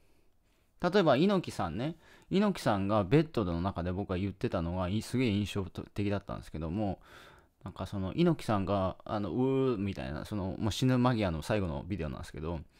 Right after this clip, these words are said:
まあ、「口を動かしてんだ」みたいなね、なんか言ってたんですけど、要はその、そ-、そ-、たったひ-、一言しか僕、き-、全部見てないんですけど、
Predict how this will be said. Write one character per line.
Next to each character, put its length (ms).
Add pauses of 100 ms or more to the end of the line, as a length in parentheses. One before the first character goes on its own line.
(600)
ま 80
あ、 60
「口 300
を 140
動 100
か 140
し 120
て 80
ん 40
だ」 200
み 60
た 140
い 120
な 80
ね、 100
な 80
ん 20
か 80
言 80
っ 20
て 120
た 80
ん 20
で 60
す 40
け 80
ど、 220 (280)
要 120
は 100
そ 120
の、 200 (880)
そ-、 240
そ-、 160
た 160
っ 40
た 100
ひ-、 120 (100)
一 220
言 180
し 40
か 80
僕、 160
き-、 260 (240)
全 220
部 80
見 120
て 80
な 60
い 20
ん 40
で 40
す 40
け 80
ど、 180